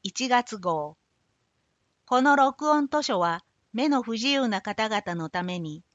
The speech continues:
姿勢だよりの記事を抜粋して発行しています。一、金河新年。令和八年、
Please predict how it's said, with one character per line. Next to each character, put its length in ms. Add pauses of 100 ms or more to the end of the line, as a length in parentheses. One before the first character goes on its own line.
(240)
姿 240
勢 240
だ 140
よ 140
り 120
の 140
記 180
事 160
を 100
抜 200
粋 340
し 200
て 300
発 220 (160)
行 200
し 160
て 140
い 100
ま 140
す。 220 (2750)
一、 500 (460)
金 300
河 140
新 340
年。 320 (800)
令 240
和 180
八 320
年、 320